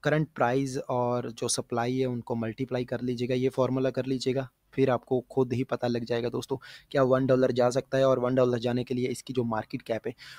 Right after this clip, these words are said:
वो कितनी होनी चाहिए। ठीक है दोस्तों, बाकी इस वीडियो में यही था। अगर आपको वीडियो अच्छी लगे तो दोस्तों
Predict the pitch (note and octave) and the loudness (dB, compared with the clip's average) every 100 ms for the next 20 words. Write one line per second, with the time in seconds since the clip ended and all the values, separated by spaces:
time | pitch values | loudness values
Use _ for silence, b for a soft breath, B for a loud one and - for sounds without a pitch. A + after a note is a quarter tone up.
0 | B C3+ C3 A#2+ _ - D3 - C3+ A#2 | B 2 2 2 _ -4 -4 2 2 2
1 | A#2+ A#2 A2 A2+ G#2 A2+ A2+ - - D#3 | 0 -2 -2 -4 -6 -8 -10 -10 -4 0
2 | E3 C#3+ C3 B B B D#3 D#3+ F3+ - | 2 2 -2 B B B 0 2 2 2
3 | D#3+ E3+ E3 D#3+ C#3+ C#3+ C#3 C3+ C#3 C3 | 2 4 4 2 2 2 0 0 0 2
4 | C#3 C3 C3+ B2 - C#3 B2+ B2+ B2+ A#2+ | 2 4 4 4 0 -2 -2 -2 -2 -2
5 | - B2+ B2 | 0 0 0